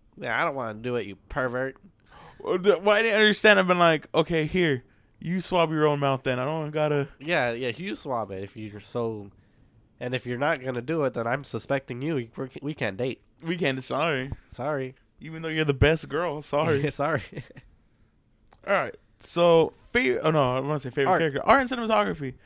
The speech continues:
Speaker 2: Um, I think all the girls' character designs are really, really cute.
Speaker 1: Yeah, I like, I like most of 'em.
Speaker 2: They're mostly, f-, I mean, even, uh, uh, uh, Miyabi, she's, like,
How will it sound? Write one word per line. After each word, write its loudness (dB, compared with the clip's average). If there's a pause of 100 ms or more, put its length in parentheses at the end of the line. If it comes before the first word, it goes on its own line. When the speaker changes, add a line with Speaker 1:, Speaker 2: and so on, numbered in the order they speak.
(360)
Speaker 2:
Um, 4
I 6
think 2 (120)
all 8
the 2
girls' 4
character 4
designs 2
are 6
really, 6
really 4
cute. 2 (240)
Speaker 1:
Yeah, -2 (400)
I -4
like, -2 (140)
I -6
like -4 (180)
most -8
of -8
'em. -6 (220)
Speaker 2:
They're 0 (160)
mostly, -2
f-, -14 (480)
I -6
mean, -4
even, -6
uh, -8 (600)
uh, -8 (920)
uh, -4
Miyabi, 0
she's, -6
like, -2